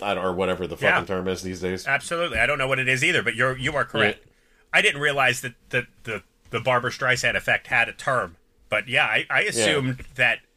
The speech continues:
Speaker 2: the internet, social media, causes most things to have the, the Barbra Streisand effect.
Speaker 1: <laughs>
Speaker 2: I don't know that that's gonna stick for me, but at
Speaker 1: It's
Speaker 2: least
Speaker 1: not.
Speaker 2: it makes sense. Yeah,
Speaker 1: <laughs>
Speaker 2: like, to, this morning,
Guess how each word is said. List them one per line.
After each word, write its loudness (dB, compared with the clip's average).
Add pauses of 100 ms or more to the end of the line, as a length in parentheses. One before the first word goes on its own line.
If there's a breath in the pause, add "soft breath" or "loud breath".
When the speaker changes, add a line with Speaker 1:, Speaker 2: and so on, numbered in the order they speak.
(220)
Speaker 2:
the -2
internet, 2 (200)
social -2
media, 2 (220)
causes -2
most 0
things -4
to -4
have -2
the, -4 (400)
the -2
Barbra 0
Streisand -2
effect. -6 (180)
Speaker 1:
<laughs> -14
Speaker 2:
I -2
don't 2
know 0
that 0
that's 0
gonna -8
stick -6
for -12
me, -14
but -14
at -14
Speaker 1:
It's -2
Speaker 2:
least 2
Speaker 1:
not. -2
Speaker 2:
it -4
makes 0
sense. -2 (260)
Yeah, 0
Speaker 1:
<laughs> -20
Speaker 2:
like, 0
to, -2
this -4
morning, 2